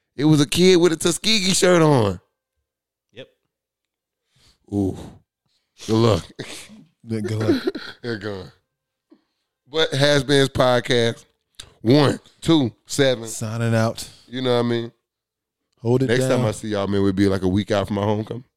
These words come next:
Speaker 3: Yeah.
Speaker 2: Woo!
Speaker 3: Getting closer and closer. I'm
Speaker 1: You
Speaker 3: excited.
Speaker 1: don't say, I said hour. I was talk-, I was looking at Torn. Sorry.
Speaker 2: You, you're not, you're not in this.
Speaker 1: You were never gang, gang, gang. You were
Speaker 2: You
Speaker 1: never
Speaker 2: ain't
Speaker 1: one
Speaker 2: had
Speaker 1: of
Speaker 2: no
Speaker 1: those.
Speaker 2: hoes in Rockefeller.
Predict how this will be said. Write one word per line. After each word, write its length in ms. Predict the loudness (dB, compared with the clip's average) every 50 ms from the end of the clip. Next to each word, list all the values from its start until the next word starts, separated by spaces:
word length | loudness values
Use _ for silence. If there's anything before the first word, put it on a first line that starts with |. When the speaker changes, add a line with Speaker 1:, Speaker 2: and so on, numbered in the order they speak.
| _ _ _ _ _ _ _ _ _ _
Speaker 3:
Yeah. 280 | _ -2 -2 -2 -2 -2 -8 _ _ _ _ _ _ _ _ _
Speaker 2:
Woo! 1300 | 2 4 6 8 8 8 8 6 6 6 6 6 6 6 6 6 6 6 6 6 6 6 4 4 2 -2 -6 -14 -20 _ _
Speaker 3:
Getting 180 | -20 -20 -16 -8
closer 280 | -4 -4 -4 -4 -4
and 80 | -6 -6
closer. 340 | -6 -6 -8 -8 -8 -10 -12 -14 _ _ _ _ _ _ _ _ _ _ _ _ _ _ _ _ _
I'm 60 | -18
Speaker 1:
You 60 | -16 -14
Speaker 3:
excited. 260 | -14 -12 -10 -2 0
Speaker 1:
don't 180 | 0 0 0
say, 220 | 0 -2 -2 -2 -2 -4
I 180 | -2 -2 -2 -2
said 180 | 0 0 2
hour. 360 | 2 2 2 2 2 0 0
I 60 | -2 -2
was 120 | -2 -2
talk-, 160 | -4 -4 -2 -2
I 60 | 0
was 120 | 2 2
looking 160 | 2 2 2
at 140 | 0 0 -2
Torn. 320 | -6 -10 -10 -10 -14 -16 -12
Sorry. 200 | -10 -10 -10 -10
Speaker 2:
You, 100 | -12 -16 -20 _ _ _ -20 _ _ _ _ _ _
you're 180 | _ -16 -12
not, 240 | -10 -10 -10 -10 -12
you're 100 | -12 -14
not 140 | -12 -12 -12
in 140 | -12 -14 -14
this. 260 | -18 -20 -20 -20 -20 _ _ _ _ _ _
Speaker 1:
You 120 | -12 -6
were 100 | -6 0
never 260 | 2 2 2 2 2 0
gang, 260 | 0 0 0 0 0
gang, 240 | 0 0 -2 -2 -2
gang. 240 | -2 -2 -2 -2
You 60 | -2 -2
were 60 | -2
Speaker 2:
You 80 | -2
Speaker 1:
never 60 | -2 -2
Speaker 2:
ain't 80 | -2
Speaker 1:
one 60 | -4
Speaker 2:
had 40 | -4
Speaker 1:
of 40 | -6
Speaker 2:
no 60 | -6 -8
Speaker 1:
those. 220 | -10 -10 -12 -12
Speaker 2:
hoes 20 |
in 80 | -12 -14
Rockefeller. 460 | -14 -14 -14 -14 -14 -14 -14 -14 -16